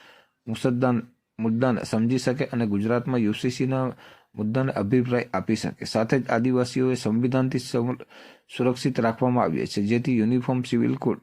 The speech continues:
યુ સી સીના માધ્યમથી કોઈ પણ જાતનો ફેરફાર કરવામાં ના આવે તેવી તેઓ દ્વારા રજૂઆત કરવામાં આવી છે.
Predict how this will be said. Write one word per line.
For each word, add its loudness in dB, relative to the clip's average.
યુ 0
સી -2
સીના -2
માધ્યમથી 0
કોઈ 0
પણ -2
જાતનો -2
ફેરફાર 2
કરવામાં 2
ના 2
આવે -2
તેવી 0
તેઓ 2
દ્વારા 2
રજૂઆત 0
કરવામાં 0
આવી -2
છે. -14